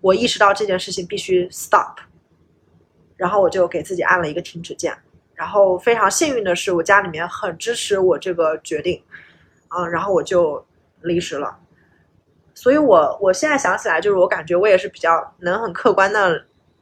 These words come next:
聊这个事情，对，并没有要控诉公司的意思，因为有些人就是可以接受的，有些人遭遇到了比我更多不公的待遇，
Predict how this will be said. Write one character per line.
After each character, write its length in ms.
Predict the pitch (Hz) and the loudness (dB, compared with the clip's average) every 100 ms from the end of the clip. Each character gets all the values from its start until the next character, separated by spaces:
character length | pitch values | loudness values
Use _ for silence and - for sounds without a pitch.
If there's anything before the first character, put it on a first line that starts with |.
| - | -6
聊 320 | 147 92 139 | -2 -2 -2
这 160 | - 165 | 0 2
个 140 | 160 | 2
事 160 | - 175 | -2 -10
情， 200 | - - _ _ _ _ _ _ _ | -12 -18 _ _ _ _ _ _ _
对， 100 | 170 135 - _ _ _ _ _ _ _ _ _ _ | -4 -4 -8 _ _ _ _ _ _ _ _ _ _
并 160 | - 254 | -2 0
没 120 | 208 | 4
有 180 | 220 185 | 6 6
要 180 | 190 190 | 6 4
控 260 | - 254 | 0 -4
诉 200 | 208 208 | -2 -4
公 180 | 185 202 | -2 -4
司 140 | 226 226 | -4 -2
的 100 | 240 | 0
意 160 | 254 | 0
思， 240 | 185 - - | -2 -4 -8
因 140 | 190 | -6
为 240 | 196 196 - - | -2 -2 -4 -2
有 160 | 180 | 0
些 200 | 156 220 | 2 2
人 180 | 208 165 | 4 2
就 100 | 208 | -2
是 120 | 208 | -6
可 160 | 202 165 | -4 -4
以 60 | |
接 200 | - 160 | -4 -4
受 220 | 165 180 147 | -2 0 0
的， 100 | - - - - | -4 -14 -8 0
有 100 | 185 | 2
些 180 | 247 | 6
人 220 | 233 196 196 | 6 4 2
遭 240 | 220 214 | 4 4
遇 80 | 214 | 4
到 160 | 196 | 4
了 120 | 180 170 | 4 2
比 160 | 180 | 0
我 180 | 190 175 | 0 2
更 180 | 196 226 | 2 0
多 120 | 185 185 | 0 -6
不 120 | 202 | -4
公 160 | 214 | -4
的 60 | 214 | 2
待 260 | 233 226 - | 4 4 2
遇， 200 | - | -6